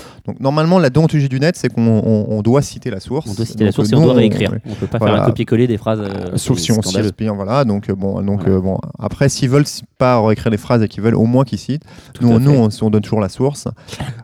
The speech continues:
Speaker 1: Euh, alors, il y a toujours plein de batailles. Alors, il y a des petits, il y a des petites batailles comme ça sur les sources parce qu'on dit, « Mais non, c'est lui qui l'a dit avant. Alors moi,
Speaker 2: Voilà.
Speaker 1: vous l'avez, et cetera et tout. » Bon, ça, c'est de bonne guéguerre. Mais voilà. Mais en général, il y a pas,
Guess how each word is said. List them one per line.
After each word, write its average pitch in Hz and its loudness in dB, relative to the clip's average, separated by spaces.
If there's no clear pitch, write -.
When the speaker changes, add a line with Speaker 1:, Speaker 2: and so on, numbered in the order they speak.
Speaker 1:
Euh, 95 4
alors, 95 2
il 92 0
y - -2
a 95 -6
toujours - -14
plein 110 -4
de 123 -2
batailles. 113 0
Alors, 113 2
il - 0
y 117 2
a - 2
des 113 0
petits, - -10
il - -6
y 135 2
a 127 2
des 127 -4
petites 131 -8
batailles 123 2
comme 110 -4
ça 113 -4
sur - -8
les 98 -6
sources - -8
parce - -8
qu'on 101 0
dit, « 104 0
Mais 110 4
non, 110 2
c'est - -4
lui 104 2
qui - -4
l'a 98 0
dit 95 -2
avant. 104 2
Alors 95 0
moi, 104 2
Speaker 2:
Voilà. 107 2
Speaker 1:
vous 101 0
l'avez, 101 2
et 98 2
cetera 98 -2
et 95 -2
tout. » 120 -4
Bon, 117 0
ça, 117 2
c'est 113 -2
de 110 -4
bonne 104 0
guéguerre. 110 2
Mais 107 2
voilà. 95 2
Mais 98 -2
en 98 0
général, 113 -2
il - 0
y 110 0
a - -2
pas, 98 -6